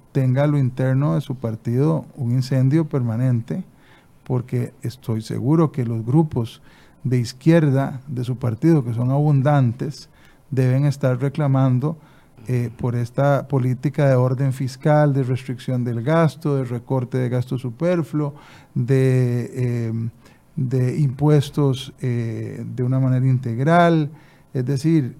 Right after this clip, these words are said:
eh, esos son grupos que no están acostumbrados a nada de esto, sino más bien al despilfarro y al vacilón. Entonces hay que tener mucho cuidado con esas presiones que puede tener el presidente Alvarado a lo interno. Yo creo que aquí la oposición es clave y por eso lo manifesté antes. Pienso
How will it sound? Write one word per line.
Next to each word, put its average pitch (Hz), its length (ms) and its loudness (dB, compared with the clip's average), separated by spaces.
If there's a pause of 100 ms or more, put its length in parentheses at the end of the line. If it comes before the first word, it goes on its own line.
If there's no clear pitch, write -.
eh, 123 320 -4
esos 127 260 -6
son 139 180 0
grupos 147 380 -2
que 156 100 -2
no 139 120 2
están 151 200 -2
acostumbrados 156 720 -2
a 135 80 0
nada 139 280 0
de 160 40 -2
esto, - 320 -8 (220)
sino 110 240 -4
más 131 180 -2
bien 135 160 -2
al 156 160 0
despilfarro 135 640 -4
y 151 60 0
al 127 80 -2
vacilón. 101 500 -10 (640)
Entonces 135 580 2
hay 123 120 -2
que 139 100 -4
tener 135 280 0
mucho 143 300 2
cuidado 151 520 2
con 135 220 0
esas 151 280 -2
presiones 131 580 -4
que 123 100 -8
puede 123 260 -6
tener 127 240 -4
el 131 80 -4
presidente 131 540 -4
Alvarado 135 480 0 (400)
a 139 100 0
lo 143 100 2
interno. 151 420 2
Yo 131 140 -2
creo 127 140 -6
que 127 80 -6
aquí 127 160 -6
la 127 120 -4
oposición 131 480 -2
es 127 100 -4
clave 143 240 0
y - 20 -6
por 117 180 -6
eso 117 160 -6
lo 113 240 -6
manifesté 113 560 -6
antes. 110 360 -8
Pienso 135 580 -4